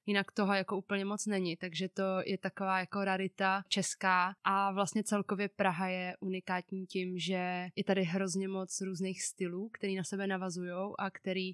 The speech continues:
nějakým způsobem utváří to město, takže člověk, když se prochází jako po ulici, tak vidí vlastně vedle sebe secesní dům s funkcionalistickým,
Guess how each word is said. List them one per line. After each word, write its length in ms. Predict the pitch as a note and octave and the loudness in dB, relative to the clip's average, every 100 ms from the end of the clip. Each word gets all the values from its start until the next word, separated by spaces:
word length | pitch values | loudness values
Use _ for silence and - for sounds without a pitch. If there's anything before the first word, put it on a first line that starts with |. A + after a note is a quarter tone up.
| - | -2
nějakým 240 | G3 G#3 | 0 0
způsobem 340 | F#3 G3 F#3+ G#3 | -2 -2 -4 -4
utváří 340 | - G3 F#3 | 0 0 2
to 80 | G3+ | 0
město, 400 | G3+ F#3 - E3+ | 0 0 -2 -6
takže 340 | E3 D#3+ F3 E3+ _ _ _ | -6 -4 -4 -6 _ _ _
člověk, 380 | - F#3+ F#3 F3 | -4 -2 -2 -2
když 240 | F#3 F3+ | 0 0
se 120 | - | 0
prochází 720 | F#3+ G3 - F#3+ F#3 E3 F#3 F#3 | 0 0 2 2 2 0 -6 -6
jako 220 | F3+ G3+ | -6 -6
po 140 | - | -6
ulici, 600 | - G3 F#3 - F#3+ F#3+ F#3 | -4 -2 -4 -4 -4 -4 -4
tak 200 | F#3 F#3 | -4 -2
vidí 220 | G3 G3 | -4 0
vlastně 320 | G3 - G3+ | 0 0 0
vedle 260 | F#3+ F#3+ F#3 | 0 0 0
sebe 280 | G#3 F#3+ F#3+ | 0 0 0
secesní 540 | G3 - F#3+ G3+ G3 | 0 -2 -2 0 0
dům 220 | G3+ G3 | 0 -2
s 100 | F3+ | -4
funkcionalistickým, 1200 | G3 F#3 G#3 G3 G3 - G3 - G#3+ G#3 G3+ G#3 | -4 -4 -2 -2 -2 -2 -4 -2 0 0 0 -4